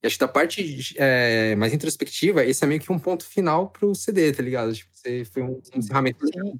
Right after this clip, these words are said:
Speaker 2: Tanto que a última frase, a última frase fala, "Se eu fiquei aqui foi pra poder te dizer apenas não desistir de você." É o ponto final, assim. Tipo, velho, eu entendi tudo que aconteceu, tá ligado? E eu tô falando pra você que tá ouvindo agora, velho,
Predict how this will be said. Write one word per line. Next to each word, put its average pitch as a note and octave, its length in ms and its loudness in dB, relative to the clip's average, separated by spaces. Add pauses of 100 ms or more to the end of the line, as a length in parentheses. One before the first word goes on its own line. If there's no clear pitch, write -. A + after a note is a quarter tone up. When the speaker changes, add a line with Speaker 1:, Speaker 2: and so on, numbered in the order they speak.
(360)
Speaker 2:
Tanto D#3+ 140 -6
que - 60 0
a E3 40 8
última F3 340 2
frase, E3 760 2
a A#2 80 -2
última D3 240 -2
frase F3 240 -2
fala, D#3+ 200 0
"Se - 200 -4
eu D#3 80 2
fiquei D3+ 400 -6
aqui G#2+ 320 -8
foi G#3+ 160 -2
pra G3 180 -2
poder F3 280 0
te E3+ 140 -12
dizer D#3 360 -2
apenas D3 400 -2
não E3 80 0
desistir E3+ 220 -2
de E3 80 0
você." F#3+ 360 -2 (440)
É - 120 0
o C#3+ 60 2 (160)
ponto A3+ 340 -2
final, C4+ 460 0
assim. C3 260 -10
Tipo, G#2+ 220 -16
velho, C#3+ 180 0
eu A#2 60 2
entendi F3 560 -2 (180)
tudo F#3 280 -14
que - 220 -20
aconteceu, C#3+ 480 -6
tá G#2+ 140 -12
ligado? A2+ 340 -4 (160)
E A#2 60 -2
eu C3 80 4
tô C#3+ 160 0
falando D3+ 300 -2
pra D#3+ 120 0
você E3 280 -2
que - 80 -10
tá F3+ 100 6
ouvindo F3+ 220 4
agora, D3 280 2
velho, B2 320 -4